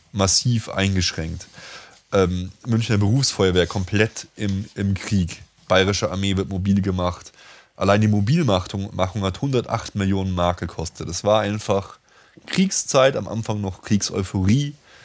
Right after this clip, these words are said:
ähm, unterwegs und ja, Schulen wurden geräumt, äh, Geschäfte umgestellt. Es war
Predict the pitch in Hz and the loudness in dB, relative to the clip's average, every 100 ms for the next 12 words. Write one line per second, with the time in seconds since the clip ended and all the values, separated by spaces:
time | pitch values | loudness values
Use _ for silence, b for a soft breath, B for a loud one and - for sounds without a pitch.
0 | B B B B _ 107 101 98 104 107 | B B B B _ 0 2 0 -4 -8
1 | _ _ _ _ _ _ _ _ _ _ | _ _ _ _ _ _ _ _ _ _
2 | - 113 104 95 98 98 87 - 78 92 | 0 2 2 2 2 2 2 -2 -2 -4
3 | 85 - 87 85 90 98 - - 123 110 | -4 -4 0 0 0 -6 -4 2 4 4
4 | 98 98 95 92 90 87 92 92 90 - | 2 2 2 2 4 4 2 0 -4 -10
5 | - 92 87 85 90 - - _ - - | -6 -4 -2 -2 -6 -12 -20 _ -20 -20
6 | - 139 135 - - 117 - 110 - - | -16 -14 -14 -14 -4 0 2 2 0 0
7 | 98 98 98 123 113 98 92 101 98 95 | 0 2 -2 0 2 2 0 -2 0 -2
8 | 95 - 92 98 104 | -4 2 4 6 4